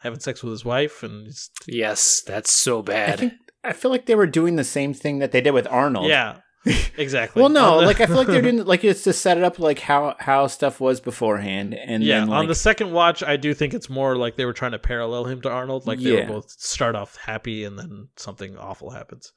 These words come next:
Speaker 2: Yeah, I have a few things about this scene. One, they're in there, and, um,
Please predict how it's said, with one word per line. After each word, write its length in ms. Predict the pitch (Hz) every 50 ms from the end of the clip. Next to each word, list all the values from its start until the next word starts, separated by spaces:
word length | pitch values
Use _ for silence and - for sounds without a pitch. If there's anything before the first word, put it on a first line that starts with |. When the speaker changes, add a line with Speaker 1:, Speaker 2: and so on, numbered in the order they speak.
| _
Speaker 2:
Yeah, 240 | - 170 151 151 117
I 60 | 131
have 100 | 147 147
a 80 | 147 135
few 240 | - - - 127 117
things 460 | - 117 107 104 104 95 - - -
about 360 | - 104 95 107 101 98 - -
this 180 | 98 92 -
scene. 380 | - - 95 90 87 92 110 - _ _ -
One, 580 | 120 120 127 139 143 139 139 143 151 147 - - _ _ _ -
they're 240 | 120 120 123 120 117
in 160 | 117 117 113
there, 440 | 113 107 107 104 104 113 113 107 _ _
and, 440 | - 101 98 95 92 90 90 92 - - _ - _ _ _ _ _ _ _ _ -
um, 500 | - 98 95 92 85 85 85 85 - _